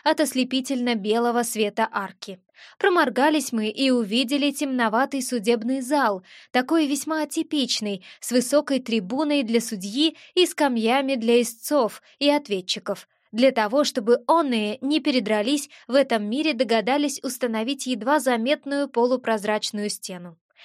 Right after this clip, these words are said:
Мы вышли с нужной стороны, с той стороны, где по лавочкам сидели Триш и Атлас. Все, да, господин супруг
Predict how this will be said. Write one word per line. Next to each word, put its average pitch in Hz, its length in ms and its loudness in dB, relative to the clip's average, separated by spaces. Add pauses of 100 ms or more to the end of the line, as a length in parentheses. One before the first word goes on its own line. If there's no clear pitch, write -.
(240)
Мы 415 160 6
вышли 294 320 2
с 254 80 -8
нужной 262 340 0
стороны, 247 580 0
с - 120 -12
той 294 220 6
стороны, 208 520 -2 (220)
где 262 200 2
по 254 120 0
лавочкам 285 560 0
сидели 285 460 0
Триш 233 380 -2
и 269 220 -2
Атлас. 202 580 -2 (380)
Все, 339 400 2 (200)
да, 262 320 2 (300)
господин 233 480 2
супруг 294 460 -2